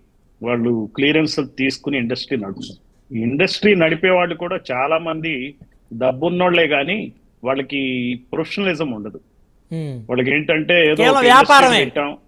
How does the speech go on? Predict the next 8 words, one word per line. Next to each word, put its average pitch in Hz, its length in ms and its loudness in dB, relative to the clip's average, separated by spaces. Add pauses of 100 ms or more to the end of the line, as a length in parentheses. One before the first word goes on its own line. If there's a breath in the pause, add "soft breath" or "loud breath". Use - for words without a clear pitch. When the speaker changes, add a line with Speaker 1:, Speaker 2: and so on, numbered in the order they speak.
(400)
Speaker 2:
లక్ష్యం. 190 300 -4
Speaker 1:
వ్యాపారం, 143 560 0 (260)
Speaker 2:
Hmm. 160 260 -6
Speaker 1:
ఇది 143 180 -2
ఎవరో 156 280 2
ఒక 151 140 -2
ఐడియా 147 280 0
ఇస్తారు, 135 560 -4